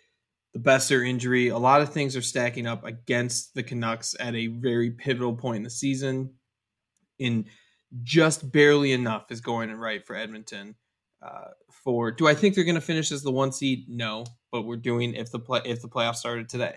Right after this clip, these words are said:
and that's how it would end up. And Edmonton has just enough pieces to probably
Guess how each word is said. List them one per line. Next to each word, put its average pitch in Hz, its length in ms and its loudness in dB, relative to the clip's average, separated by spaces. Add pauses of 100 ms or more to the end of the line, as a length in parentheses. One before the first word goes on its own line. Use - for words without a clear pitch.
(160)
and 107 300 -12 (920)
that's 127 260 4
how 123 280 4
it 113 100 0
would 120 300 -2
end 131 180 2
up. 190 260 6 (280)
And 123 500 0 (840)
Edmonton 139 440 4
has 123 180 0
just 135 240 2
enough 123 220 -6
pieces 117 460 -6
to 113 300 -6 (120)
probably 113 680 -4